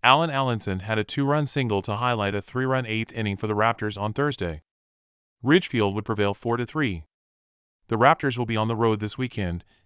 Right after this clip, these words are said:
taking on the Walla Walla Sweets for a three-game series. And after playing eleven games in eleven days, the team will get its first off day on Monday.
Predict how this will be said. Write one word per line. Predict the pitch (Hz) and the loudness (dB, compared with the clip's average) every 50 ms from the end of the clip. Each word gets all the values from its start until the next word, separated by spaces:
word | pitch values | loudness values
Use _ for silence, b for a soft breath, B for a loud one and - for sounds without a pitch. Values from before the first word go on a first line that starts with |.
| - | -6
taking | - 131 123 - 139 135 | -4 -4 -4 -2 -2 -2
on | 123 120 | 0 0
the | 117 104 | 0 2
Walla | 101 107 110 117 127 | 2 2 2 4 2
Walla | 123 113 113 110 113 113 117 - | 2 2 0 0 2 0 -2 -2
Sweets | - - 131 110 101 - | -4 -6 -4 -4 -6 -6
for | - - - 104 | -8 -4 -2 0
a | 104 | 0
three-game | 104 - - 139 139 127 127 123 120 | -2 -2 -4 -4 -2 -2 -2 -4 -4
series. | 117 - 123 104 90 90 85 82 - - - _ _ _ _ _ _ _ _ _ _ _ _ _ _ _ _ - | -4 -4 -4 -4 -4 -4 -6 -8 -12 -16 -20 _ _ _ _ _ _ _ _ _ _ _ _ _ _ _ _ 0
And | 123 127 131 | 0 2 4
after | 139 143 - 156 139 | 2 2 2 -2 -6
playing | - - 135 127 120 | -4 -2 -2 -2 -2
eleven | 113 104 104 107 117 135 147 | -2 0 0 0 0 0 -2
games | 139 139 131 117 113 113 101 | -2 0 0 0 0 -2 -2
in | 110 110 | -4 -4
eleven | 104 98 104 107 120 123 | -2 -2 -2 -2 -2 0
days, | 113 117 110 101 98 104 107 - - b b b b b | 0 2 2 2 0 -2 -6 -8 -12 b b b b b
the | b 113 | b -4
team | - - 147 151 151 | -2 0 0 0 2
will | 147 135 | 0 0
get | 113 117 110 | 0 0 -2
its | 107 - - | -2 -2 -2
first | - 131 131 127 - | -2 0 0 0 0
off | 127 123 123 120 | 0 0 0 0
day | - 107 95 98 | 0 -2 -2 -2
on | 101 104 110 | -2 -4 -2
Monday. | 113 123 135 135 117 101 85 76 - | -2 0 0 0 0 -2 -4 -4 -8